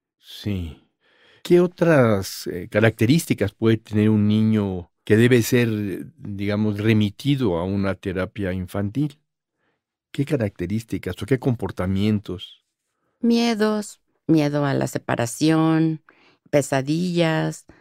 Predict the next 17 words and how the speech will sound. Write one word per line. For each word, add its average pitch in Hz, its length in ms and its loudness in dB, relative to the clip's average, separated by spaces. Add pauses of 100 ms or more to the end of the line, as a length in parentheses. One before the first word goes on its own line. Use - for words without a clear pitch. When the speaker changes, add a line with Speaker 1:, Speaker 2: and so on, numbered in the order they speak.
(120)
Speaker 2:
recurrentes. 143 1300 -2 (400)
Los 139 220 0
niños 151 300 4
son 147 180 0
muy 147 180 4
sensibles 143 760 -2
como 127 500 -4 (400)
en, 135 340 0
en 131 180 4
etapas 151 460 -2
tempranas 143 680 -2
a 131 240 -6
la 127 140 -6
separación 135 640 -2
con 143 200 -2
la 135 60 -2
mamá, 135 420 -2